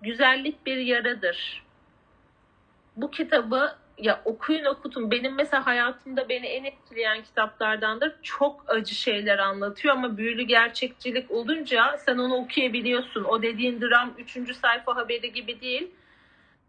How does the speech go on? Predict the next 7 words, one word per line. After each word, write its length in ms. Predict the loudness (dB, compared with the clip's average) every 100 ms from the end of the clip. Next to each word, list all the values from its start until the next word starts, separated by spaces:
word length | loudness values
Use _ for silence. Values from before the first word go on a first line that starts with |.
| -14 -12
Bir 200 | -4 0
anlatıyor 920 | 2 2 -2 -6 -4 0 2 2 -2
ya 220 | -2 -2 0
da 320 | -2 -2 -6 -8
kim, 320 | -8 -6 -4 2
Marquez 640 | 2 2 0 -2 -2 -6 -18 _ _ _
biliyorsunuz. 640 | -8 -4 -4 -4 -8 -6